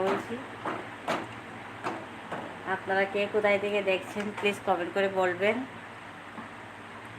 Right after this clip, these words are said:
আর আমাকে একটু সাপোর্ট করবেন আমার চ্যানেলটাকে উপর দিকে নিয়ে যাওয়ার জন্য। প্লিজ বেশি বেশি করে শেয়ার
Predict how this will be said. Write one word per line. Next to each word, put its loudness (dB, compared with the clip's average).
আর 8
আমাকে 2
একটু -4
সাপোর্ট 0
করবেন 4
আমার 4
চ্যানেলটাকে 4
উপর 4
দিকে 6
নিয়ে 6
যাওয়ার 8
জন্য। 4
প্লিজ 0
বেশি 4
বেশি -2
করে 8
শেয়ার 10